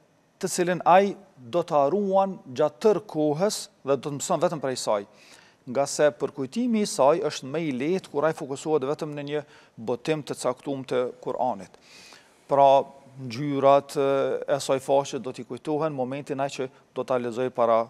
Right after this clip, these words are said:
mësuesit e tina ose eventualisht hoxhës. Pastaj do të ketë një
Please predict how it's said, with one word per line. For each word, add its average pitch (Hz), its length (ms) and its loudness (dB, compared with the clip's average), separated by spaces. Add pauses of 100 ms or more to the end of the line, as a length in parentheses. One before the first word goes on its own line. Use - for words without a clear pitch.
(200)
mësuesit 120 540 -10
e 104 100 -12
tina 107 240 -6
ose 117 220 -4
eventualisht 113 480 -6
hoxhës. 107 400 -8 (920)
Pastaj 208 520 4 (220)
do 143 200 -4
të - 140 -14
ketë 208 500 0
një 180 220 2